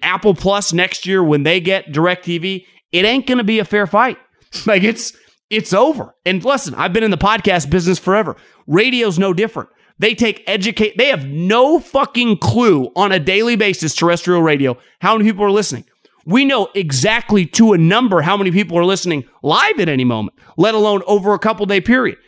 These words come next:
It's our greatest advantage with advertisers, which is literally the lifeblood of the business. Now, Amazon's unique because they don't need advertisers first and foremost, like Fox, like C B S. But they're gonna steal the product 'cause they got more money than them,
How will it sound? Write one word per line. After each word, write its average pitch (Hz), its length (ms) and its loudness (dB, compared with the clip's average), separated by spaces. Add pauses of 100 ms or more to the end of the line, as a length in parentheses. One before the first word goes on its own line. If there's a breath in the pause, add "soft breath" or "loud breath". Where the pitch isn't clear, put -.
(220 soft breath)
It's 180 180 -2
our 196 160 2
greatest 180 560 -2
advantage 190 560 -2 (120)
with 220 140 2
advertisers, 233 720 -4 (200 soft breath)
which 220 200 0
is 214 140 -2
literally 214 560 -2
the 196 100 -2
lifeblood 170 760 -2 (300 soft breath)
of 196 180 0
the 208 60 0
business. 196 400 0
Now, 156 180 -8
Amazon's 208 520 -2
unique 190 300 -6
because 180 360 -2
they 170 120 0
don't 233 200 -2 (240)
need 165 420 0
advertisers 147 680 -4
first 160 260 -4
and 127 100 -8
foremost, 175 400 -2 (280 soft breath)
like 170 260 -2
Fox, 160 360 -4
like 156 220 -4
C 160 160 2
B 165 140 0
S. 160 240 -4 (460 soft breath)
But 170 120 0
they're 240 140 2
gonna 208 160 -4
steal 285 360 -2
the 285 80 0
product 156 400 -2
'cause 175 120 -2
they 170 100 0
got 185 160 -2
more 190 160 2
money 247 240 2
than 165 160 0
them, 151 200 0